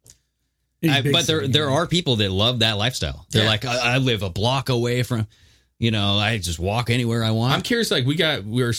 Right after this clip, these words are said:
Speaker 3: we're staying in Dallas for three nights.
Speaker 1: Mm-hmm.
Speaker 3: Um,
Speaker 2: Yeah, where are you guys gonna go?
Speaker 3: so we're, we're flying into San Antonio.
Speaker 1: Yeah, we're staying in San Antonio the first night.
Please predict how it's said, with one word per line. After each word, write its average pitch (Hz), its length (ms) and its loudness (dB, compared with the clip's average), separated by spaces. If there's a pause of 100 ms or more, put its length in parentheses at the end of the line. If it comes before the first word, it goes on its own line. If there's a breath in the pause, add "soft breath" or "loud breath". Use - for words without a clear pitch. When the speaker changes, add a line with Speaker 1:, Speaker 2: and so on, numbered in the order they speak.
Speaker 3:
we're 135 120 0
staying 143 260 0
in 107 80 0
Dallas 104 240 0
for 98 120 -2
three 104 280 0
nights. 82 420 -4
Speaker 1:
Mm-hmm. 123 360 0
Speaker 3:
Um, 95 380 -2 (120)
Speaker 2:
Yeah, 170 300 2
where 127 180 2
are 214 60 2
you 240 100 0
guys 175 300 0
gonna 127 200 0
go? 107 180 0
Speaker 3:
so - 140 0
we're, 156 140 0
we're 143 80 0
flying 190 400 0
into 175 300 0
San 120 240 -2
Antonio. 82 420 -2
Speaker 1:
Yeah, 139 200 2
we're 127 80 0
staying 170 280 0
in 190 80 0
San 160 200 2
Antonio 135 360 2
the 123 60 0
first 117 300 -2
night. 101 260 -2